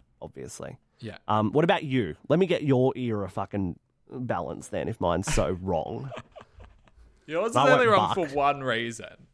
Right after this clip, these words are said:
Speaker 1: I won't bark at you.
Speaker 2: <laughs> Mine would go bangers number one. Then I would go Plastic Hearts. Then I
Speaker 1: Really?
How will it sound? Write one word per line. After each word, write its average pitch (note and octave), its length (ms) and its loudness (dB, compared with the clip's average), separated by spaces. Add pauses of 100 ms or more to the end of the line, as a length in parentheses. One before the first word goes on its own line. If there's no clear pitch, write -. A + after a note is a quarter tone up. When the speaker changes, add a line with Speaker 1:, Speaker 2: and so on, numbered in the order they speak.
(120)
Speaker 1:
I C#3 100 4
won't B2+ 220 2
bark A2 300 2
at - 140 -4
you. E2 180 -10 (420)
Speaker 2:
<laughs> - 400 -20
Mine D#3+ 360 2
would G3 120 -2
go D3+ 340 2 (260)
bangers D3 440 2
number C3 240 -2
one. G#2+ 520 -4 (1120)
Then C3+ 280 4
I B2+ 160 0
would B2 160 -6
go A#2 180 -2
Plastic B2 480 -4
Hearts. - 720 -8 (1200)
Then C3 320 -2
I C3+ 80 -8
Speaker 1:
Really? D#4 440 4